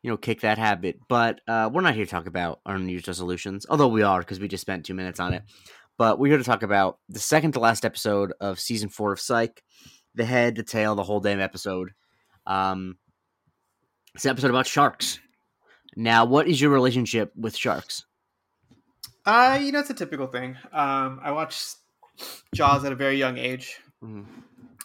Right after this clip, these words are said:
Speaker 2: and it, uh, it moved me, let's say. Uh, it, it got to the point where, like, you know, I would get into pools and stuff and kind of, like, fear that, like, a shark was
Speaker 1: Mm-hmm.
Speaker 2: gonna attack me, which is the most irrational thing in the world, but
Speaker 1: Mm-hmm.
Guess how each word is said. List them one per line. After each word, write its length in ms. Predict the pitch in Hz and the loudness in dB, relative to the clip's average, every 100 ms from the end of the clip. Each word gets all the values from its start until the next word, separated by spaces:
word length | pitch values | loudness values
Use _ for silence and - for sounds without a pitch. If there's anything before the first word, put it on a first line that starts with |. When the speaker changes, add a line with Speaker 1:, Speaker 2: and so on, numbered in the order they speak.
| - | 0
Speaker 2:
and 180 | 165 147 | 2 2
it, 160 | 135 | -2
uh, 360 | 135 127 123 131 - | -2 0 0 -4 -8
it 120 | 156 | -8
moved 280 | 131 131 131 | -6 -8 -8
me, 200 | 160 160 - | -10 -10 -14
let's 160 | 135 - | -14 -6
say. 300 | 156 156 156 _ _ | -4 -4 -8 _ _
Uh, 500 | 139 131 123 123 127 - _ - - - | -4 -2 -2 -4 -6 -12 _ -20 -20 -8
it, 300 | 151 170 113 | -6 -6 -6
it 80 | 208 | 0
got 160 | 196 | 0
to 80 | 190 | 0
the 80 | 180 | -4
point 260 | - 160 147 | -4 -4 -2
where, 100 | 147 | 0
like, 280 | 139 131 - - - - | -2 -4 -12 -20 -20 -8
you 120 | 170 | 0
know, 80 | 147 | 4
I 100 | 135 | 4
would 160 | 143 | 2
get 180 | 151 151 | 0 -2
into 160 | 147 147 | -2 -12
pools 420 | - 147 156 156 | -8 -6 -4 -4
and 100 | 175 | -6
stuff 260 | 185 185 | -4 -4
and 180 | 170 139 | -4 -8
kind 160 | 147 139 | -8 -6
of, 80 | 131 | -4
like, 180 | 127 | -6
fear 300 | 127 - 135 | -8 -10 -8
that, 160 | 131 131 | -6 -6
like, 100 | 127 | -8
a 80 | 123 | -10
shark 300 | - 135 131 | -6 -6 -6
was 100 | 135 | -8
Speaker 1:
Mm-hmm. 60 | |
Speaker 2:
gonna 100 | 147 | -8
attack 300 | 143 147 143 | -6 -6 -6
me, 100 | 160 | -6
which 160 | 151 131 | -8 -8
is 100 | 127 | -8
the 60 | 127 | -8
most 240 | 131 127 | -8 -8
irrational 460 | 135 123 131 151 135 | -4 -2 -4 -6 -10
thing 160 | 135 | -8
in 80 | 131 | -8
the 60 | 123 | -6
world, 280 | 127 139 139 | -6 -6 -4
but 200 | 123 123 _ _ _ _ _ 131 | -6 -6 _ _ _ _ _ -20
Speaker 1:
Mm-hmm. 200 | 110 | -20